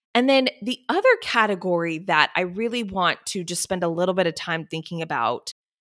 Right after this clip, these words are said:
is your self-concept. Your self-concept is the thoughts that you think about yourself, what you believe to be true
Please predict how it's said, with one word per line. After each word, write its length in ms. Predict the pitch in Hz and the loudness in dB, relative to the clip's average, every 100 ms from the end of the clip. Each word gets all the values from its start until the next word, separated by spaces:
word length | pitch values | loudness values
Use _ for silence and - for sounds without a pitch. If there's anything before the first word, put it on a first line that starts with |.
| _ _ | _ _
is 200 | 214 202 | 0 2
your 120 | 196 190 | 2 0
self-concept. 1900 | - - 190 220 240 - - _ _ - - 180 160 - - - _ - - _ _ _ | 0 2 4 4 0 -6 -20 _ _ -14 -10 -8 -8 -6 -6 -8 _ -14 -14 _ _ _
Your 100 | 196 | -2
self-concept 1120 | 214 - 320 440 - - 214 202 - 160 160 - - | 2 6 8 8 4 -6 -2 -2 2 2 2 -4 -4
is 640 | 156 143 175 202 - - _ - | -4 -2 -4 -4 -4 -6 _ -6
the 80 | 180 | -4
thoughts 480 | - 202 240 254 | 2 6 6 4
that 140 | - - | -2 -4
you 80 | 190 | -4
think 200 | 196 175 | -8 -6
about 240 | 156 - | -4 -6
yourself, 680 | 160 - - - - - - _ - | -6 -6 -6 -8 -16 -20 -20 _ 2
what 320 | 214 262 220 | 4 4 0
you 80 | 220 | -2
believe 420 | 233 202 175 175 | -2 -2 -4 -6
to 140 | - | -8
be 160 | 170 175 | -8 -8
true 460 | 170 - 160 156 | -10 -8 -6 -6